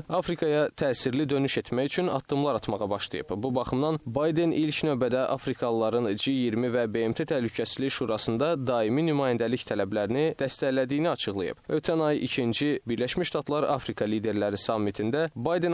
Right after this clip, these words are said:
administrasiyasının yaxın üç ildə Afrikaya əlli beş milyard dollar yardım edəcəyi,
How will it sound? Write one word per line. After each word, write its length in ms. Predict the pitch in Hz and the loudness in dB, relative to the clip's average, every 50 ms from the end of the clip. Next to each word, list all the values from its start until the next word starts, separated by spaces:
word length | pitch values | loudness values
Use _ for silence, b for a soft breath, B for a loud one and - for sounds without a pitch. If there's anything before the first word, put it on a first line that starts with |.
| 160 | 2
administrasiyasının 960 | 151 143 151 143 135 - - 147 147 151 - 139 127 - - 127 127 131 123 95 113 | 2 2 0 0 0 -2 -2 -2 -2 0 0 -2 -2 -2 -2 0 0 0 2 2 0
yaxın 400 | 120 117 110 - 175 180 175 - | 0 0 0 0 0 0 0 0
üç 180 | 160 - - 156 127 | -2 -2 0 0 0
ildə 240 | 107 101 117 123 131 - 143 147 | 0 0 0 0 0 0 -2 -2
Afrikaya 500 | - - 127 - - 117 113 120 127 - - 117 | -2 -4 -4 -2 0 2 2 2 2 2 2 0
əlli 240 | 113 110 107 110 117 | 0 2 0 0 0
beş 220 | 151 160 156 - 156 | 0 -2 0 0 0
milyard 320 | 143 127 123 123 127 - _ | 0 2 2 0 0 -2 _
dollar 300 | 135 131 127 120 110 110 | -2 0 2 2 2 2
yardım 400 | 117 120 113 113 127 160 156 123 | 2 2 2 2 2 2 0 0
edəcəyi, 480 | 101 - 101 - - 90 80 69 - | 0 -2 -4 -2 -2 -2 0 -2 -2